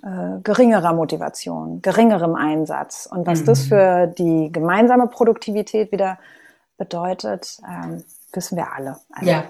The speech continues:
Speaker 2: und können wir ja jedes Jahr anhand des Gallup-Reports dann, äh, zum Engagement, ne, diese, dieser Index zum Engagement der Mitarbeiter auch wieder ablesen.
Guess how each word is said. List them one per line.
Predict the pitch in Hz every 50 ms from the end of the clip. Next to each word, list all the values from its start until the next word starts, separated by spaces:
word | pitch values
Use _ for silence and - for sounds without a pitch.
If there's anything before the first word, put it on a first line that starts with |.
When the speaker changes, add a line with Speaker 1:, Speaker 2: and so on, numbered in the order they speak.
| - _ _ _ _ -
Speaker 2:
und | 175 165
können | - 196 190 175
wir | 160 165
ja | 160 160 160 156
jedes | 147 160 160 170 165 -
Jahr | 165 156 156
anhand | 156 160 165 170 156 156 - -
des | 160 160 - - -
Gallup-Reports | 175 175 202 202 202 - 180 175 170 170 - - 180 180 175 - - -
dann, | - 175 170 170 165 165 160
äh, | - - 165 165 160 165 165 - - - - - - - _
zum | - 208 180
Engagement, | 180 170 170 180 180 175 170 - 180 170 165 170 190 208 190
ne, | 175 175 -
diese, | 202 170 156 151
dieser | 170 160 156 165 160 156 -
Index | - 185 208 196 208 175 - - - -
zum | 180 170 - 165
Engagement | 160 165 160 160 160 160 160 160 165 165
der | 170 160
Mitarbeiter | 156 156 - 170 165 165 160 160 - 160 - -
auch | -
wieder | 180 170 160 160
ablesen. | 160 156 - - - 139 139 135 135 135 139